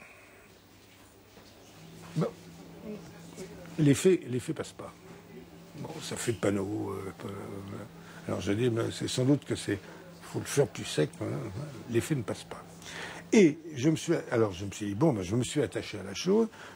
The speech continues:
j'ai vu le temps du panneau, la, la vitesse du panneau, la distance des tirs,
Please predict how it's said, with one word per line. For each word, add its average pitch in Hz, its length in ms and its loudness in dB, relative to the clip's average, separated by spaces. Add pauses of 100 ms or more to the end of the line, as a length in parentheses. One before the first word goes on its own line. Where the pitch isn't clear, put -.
j'ai 143 160 10
vu 139 320 8
le 120 140 6
temps - 340 6
du 131 120 4
panneau, 127 600 -4 (300)
la, 113 200 0
la 107 120 0
vitesse 123 400 4
du 107 80 -6
panneau, 131 260 2
la 143 140 4
distance 123 480 -2
des 107 80 -8
tirs, 175 220 -6